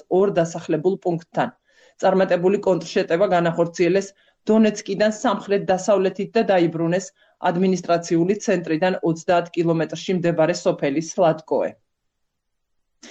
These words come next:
რუსეთის თავდაცვის მინისტრმა შოიგუმ პრეზიდენტ პუტინს სამი ივლისს უპატაკა, რომ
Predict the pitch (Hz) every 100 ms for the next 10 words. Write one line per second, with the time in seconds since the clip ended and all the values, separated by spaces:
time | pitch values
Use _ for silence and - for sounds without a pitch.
0 | - - - - _ - 190 170 - 202
1 | 175 165 151 175 185 196 165 - 170 160
2 | 165 220 185 165 208 208 180 170 175 165
3 | 180 208 208 - 190 180 165 180 - 190
4 | 156 170 170 175 190